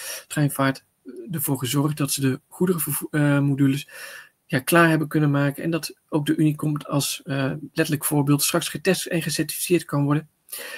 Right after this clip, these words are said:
En die zou bijvoorbeeld, eh, ja, ingezet kunnen worden op grote trajecten, waarbij er dus geen vrachtwagens meer hoeven te rijden, waarbij geen schepen meer hoeven te varen.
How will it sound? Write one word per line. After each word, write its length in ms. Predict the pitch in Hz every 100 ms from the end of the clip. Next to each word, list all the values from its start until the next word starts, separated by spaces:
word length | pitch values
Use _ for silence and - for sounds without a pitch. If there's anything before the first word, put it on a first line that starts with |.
| -
En 120 | -
die 100 | 220
zou 160 | 196 160
bijvoorbeeld, 500 | 151 156 143 143 143
eh, 340 | - 143 143 143 _
ja, 140 | - 151
ingezet 400 | 175 170 - 151
kunnen 240 | 147 143
worden 240 | 139 139 -
op 180 | 151 -
grote 380 | - 170 175
trajecten, 520 | 156 151 139 131 180 - - - -
waarbij 260 | - 190 170
er 100 | 160
dus 140 | 151
geen 180 | - 180
vrachtwagens 520 | - 165 170 151 147
meer 100 | 147
hoeven 200 | 139 135
te 60 | 143
rijden, 260 | 143 135 147
waarbij 260 | 156 156
geen 180 | 147 160
schepen 360 | - 165 175 170
meer 80 |
hoeven 220 | 156 135 147
te 100 | 135
varen. 400 | 135 131 139